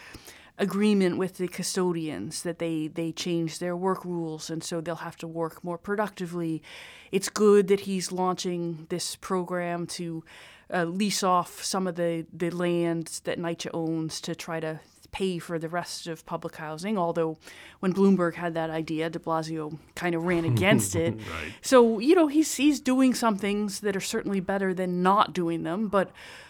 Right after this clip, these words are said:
Speaker 1: are these going to be visionary changes?
Speaker 2: Well, uh, so, as you sort of indicated before, uh, he's been very lucky that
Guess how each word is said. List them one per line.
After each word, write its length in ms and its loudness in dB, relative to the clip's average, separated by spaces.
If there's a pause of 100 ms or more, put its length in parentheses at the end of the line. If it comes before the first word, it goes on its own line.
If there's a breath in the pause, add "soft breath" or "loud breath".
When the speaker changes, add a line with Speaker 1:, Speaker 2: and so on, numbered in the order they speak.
(100)
Speaker 1:
are 140 6
these 280 2
going 300 2
to 100 -6
be 160 -6
visionary 840 0
changes? 960 -6 (560 soft breath)
Speaker 2:
Well, 440 10
uh, 300 10
so, 240 -6
as 220 6
you 80 -2
sort 220 2
of 80 0
indicated 460 2
before, 600 6
uh, 180 -2 (220)
he's 200 -8
been 200 4
very 360 8
lucky 680 4 (140)
that 320 -4